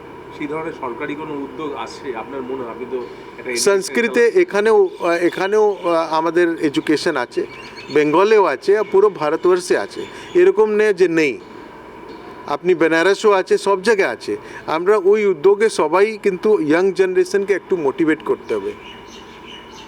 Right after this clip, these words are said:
Speaker 2: তাহলেই এটা আসবে। কিন্তু আপনি বাড়িতে দেখবেন যে কোনোভাবে সংস্কৃতে কিছু না কিছু কাজ হচ্ছে। আমরা যে দুর্গা পুজো করছি, এখানে বেঙ্গলে সবচেয়ে বেশি বড় ব্যা-, পুজো দুর্গা পূজা। দুর্গা পূজার ন দিন আপনি দেখবেন সংস্কৃত ছাড়া কিন্তু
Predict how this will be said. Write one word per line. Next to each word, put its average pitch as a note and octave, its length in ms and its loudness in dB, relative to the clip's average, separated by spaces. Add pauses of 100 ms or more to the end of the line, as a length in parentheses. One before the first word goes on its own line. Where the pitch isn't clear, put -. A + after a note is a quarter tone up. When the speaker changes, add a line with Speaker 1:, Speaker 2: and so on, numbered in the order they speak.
(120)
Speaker 2:
তাহলেই F3 280 2
এটা C#3 200 0
আসবে। G2+ 340 -8 (300)
কিন্তু F3+ 280 4
আপনি G3+ 340 2
বাড়িতে E3+ 480 0
দেখবেন G#3 500 2 (300)
যে F#4+ 140 4
কোনোভাবে F3 640 2 (220)
সংস্কৃতে G3+ 640 0
কিছু G3 260 0
না G#3 100 4
কিছু F#3 220 0
কাজ D3 280 -2
হচ্ছে। B2 340 -2
আমরা E3+ 300 2
যে G3+ 160 2
দুর্গা E3 320 4
পুজো D#3+ 280 2
করছি, B2+ 380 0
এখানে D#3+ 240 -2
বেঙ্গলে D#3+ 440 2
সবচেয়ে F#3+ 360 0
বেশি E3 300 0
বড় E3 240 2
ব্যা-, D3 180 -4 (120)
পুজো F3+ 300 2 (160)
দুর্গা C3 220 0
পূজা। - 260 -10 (480)
দুর্গা F3+ 300 4
পূজার G#3 440 2 (120)
ন D#3+ 260 2
দিন F#3+ 280 0 (320)
আপনি G#3 300 -2
দেখবেন G3 420 2
সংস্কৃত G3 460 -2
ছাড়া F#3+ 260 -2
কিন্তু F#3 280 0